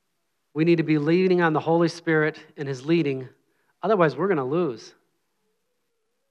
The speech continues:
So how are we gonna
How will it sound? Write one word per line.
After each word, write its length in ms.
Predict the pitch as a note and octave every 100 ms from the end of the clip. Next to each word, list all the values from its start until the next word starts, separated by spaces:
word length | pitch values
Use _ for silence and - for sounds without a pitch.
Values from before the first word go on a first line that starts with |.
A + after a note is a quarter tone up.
| _ _ _ _ _ _ _ _ _ _ _ _ _ _ _ _ - - - _ _ _ _ _ _ _ _ _ _ _
So 160 | - F3
how 300 | F#3+ G3+ A3+
are 80 | A3
we 120 | G#3+
gonna 360 | G3 F3+ D3+